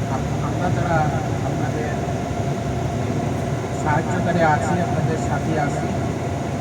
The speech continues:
আমরা ইনশাল্লাহ ওখানে আপনাদের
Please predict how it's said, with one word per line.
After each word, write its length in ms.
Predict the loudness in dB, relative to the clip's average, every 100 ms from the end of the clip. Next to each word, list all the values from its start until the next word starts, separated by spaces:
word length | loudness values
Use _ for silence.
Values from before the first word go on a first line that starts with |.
| -2 -2 -2 -2 -2
আমরা 300 | 0 2 2
ইনশাল্লাহ 560 | 2 0 0 0 2 2 0 0 -2 -2 -2 0 0 0 -2 -2 -2 -2 -2
ওখানে 320 | -2 0 2 2
আপনাদের 360 | 2 0 0